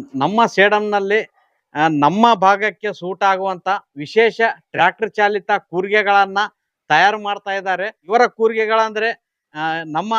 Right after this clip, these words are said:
ಕರ್ನಾಟಕ ಅಲ್ಲದೆ ಪಕ್ಕದ ಆಂಧ್ರ ರಾಜ್ಯಗಳಿಗೂ ಫೇಮಸ್ ಆಗಿದೆ. ಅಂತ ಹೆವಿ ಗೇಜ್ ಅನ್ನ ಬಳಸಿ ಉತ್ತಮವಾಗಿ ಕೂರಿಗೆಗಳನ್ನ ತಯಾರು ಮಾಡ್ತಾ ಇದ್ದಾರೆ. ಆ, ಇವರ ನಂಬರ್ ಅನ್ನ ಡಿಸ್ಪ್ಲೇ ನಲ್ಲೂ ಮತ್ತು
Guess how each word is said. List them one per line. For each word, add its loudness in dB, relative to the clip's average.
ಕರ್ನಾಟಕ 0
ಅಲ್ಲದೆ 0
ಪಕ್ಕದ -2
ಆಂಧ್ರ -4
ರಾಜ್ಯಗಳಿಗೂ -2
ಫೇಮಸ್ -2
ಆಗಿದೆ. -4
ಅಂತ -2
ಹೆವಿ 4
ಗೇಜ್ 2
ಅನ್ನ -2
ಬಳಸಿ -2
ಉತ್ತಮವಾಗಿ 0
ಕೂರಿಗೆಗಳನ್ನ 0
ತಯಾರು 0
ಮಾಡ್ತಾ -4
ಇದ್ದಾರೆ. -2
ಆ, -2
ಇವರ 2
ನಂಬರ್ 0
ಅನ್ನ -4
ಡಿಸ್ಪ್ಲೇ -4
ನಲ್ಲೂ -8
ಮತ್ತು -10